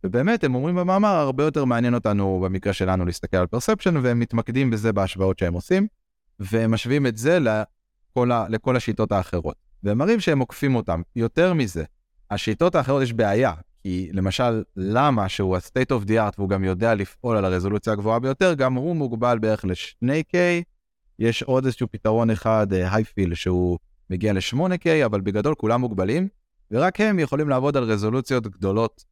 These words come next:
מאוד, מאוד, מאוד, אז גם שם הם עושים השוואה שהם אומר-, הם טוענים שהם ניסו להיות הוגנים ככל הניתן ולפרגן ככל הניתן לשיטות האחרות, לתת להם את ה-, מה שלהן הכי קל, ועדיין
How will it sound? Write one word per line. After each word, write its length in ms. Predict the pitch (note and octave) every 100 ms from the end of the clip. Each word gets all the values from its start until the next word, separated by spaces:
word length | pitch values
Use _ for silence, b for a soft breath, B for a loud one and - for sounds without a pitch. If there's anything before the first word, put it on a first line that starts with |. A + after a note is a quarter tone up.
| _ _
מאוד, 280 | F#2 G2+ G2+
מאוד, 200 | F#2+ F#2+
מאוד, 280 | A2 G#3+ F3
אז 140 | B2
גם 200 | B2 C3+
שם 300 | C3+ E3+ D3+
הם 100 | B2
עושים 420 | A#2 - C#3+ B2+ A2 - _ _ _ -
השוואה 640 | - G2+ A2 B2 B2+ A#2+
שהם 560 | A2 A2 G#2+ F#2+ - A2
אומר-, 180 | A2 B2+ -
הם 120 | A#2
טוענים 360 | C3+ C#3+ F#3+
שהם 240 | E3 C#3 A#2+
ניסו 260 | A#2+ D3+
להיות 220 | C#3 C3+ B2+
הוגנים 380 | A#2 A#2 C3
ככל 360 | B2 A#2+ - B2+
הניתן 380 | A2+ G#2+ B2 A#2+ G#2 G2+ - _ _ _
ולפרגן 560 | A2 A2+ C#3+ B2+ D3 F3
ככל 280 | C#3+ C#3+ D3+
הניתן 400 | C3+ A#2+ C3+ B2+
לשיטות 720 | A2+ G#2 G2+ - - G#2+ B2+
האחרות, 380 | A#2 A#2 C#3+ F3+
לתת 260 | A2+ D3 D#3
להם 260 | C#3+ A#2
את 140 | A2 G#2
ה-, 140 | G2 F#2+ _ _ _ _ _
מה 200 | A#2+ D3+
שלהן 420 | D#3 C#3 A2+ C#3+
הכי 180 | B2+ -
קל, 320 | - F3 A#3 F3+
ועדיין 640 | A#2+ A2+ A#2 C#3 C#3 C3